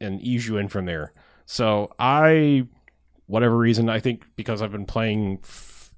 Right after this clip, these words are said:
five thousand hours of a never-ending samurai game here lately, I was like, first, my, my first thought was like, you know, I should give Samurai Champloo another ti-,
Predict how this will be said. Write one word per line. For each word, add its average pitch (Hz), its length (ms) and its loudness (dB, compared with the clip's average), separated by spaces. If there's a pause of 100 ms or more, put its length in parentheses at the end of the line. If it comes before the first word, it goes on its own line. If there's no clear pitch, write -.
(140)
five 113 300 -2
thousand 113 680 0
hours 107 380 0
of 98 100 -4
a 101 60 -4
never-ending 104 500 -4
samurai 107 460 -4
game 95 380 -6 (180)
here 110 200 -4
lately, 101 360 -4
I 101 80 0
was 101 160 -4
like, 107 300 -4 (920)
first, 208 280 4
my, 147 100 2 (160)
my 156 80 4
first 214 240 6
thought 165 180 6
was 135 140 2
like, 135 200 0
you 170 60 -6
know, 208 160 -2
I 160 120 -4
should 202 180 -8
give 196 160 -4
Samurai 151 340 2
Champloo 123 680 -2
another 143 280 -4
ti-, 143 380 0